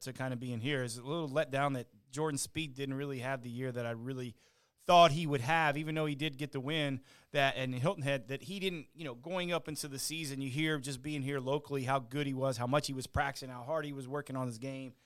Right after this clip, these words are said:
that he just didn't come out, I mean, to, to, with the success that he had, even though he did have a win, he just really still looked like he's always struggling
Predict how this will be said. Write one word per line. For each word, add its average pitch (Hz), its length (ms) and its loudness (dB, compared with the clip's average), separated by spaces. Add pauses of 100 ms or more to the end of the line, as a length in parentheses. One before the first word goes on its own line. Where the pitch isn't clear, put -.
(400)
that 156 240 4
he 170 140 -8
just 170 240 -4
didn't 190 160 0
come 175 260 0
out, 170 280 2 (300)
I 156 60 -14
mean, 160 260 -10 (180)
to, 151 180 -4
to, 131 400 -8 (640)
with 147 180 -6
the 139 180 0
success 151 580 0
that 139 100 0
he 135 80 -2
had, 151 200 2
even 180 160 -2
though 170 120 2
he 160 100 0
did 160 160 -2
have 147 160 2
a - 20 -6
win, 147 200 -2
he 139 60 -2
just 196 200 -2
really 196 220 0
still 196 280 -2
looked 185 220 -4
like 170 160 0
he's 143 160 -6
always 170 240 0
struggling 123 520 -4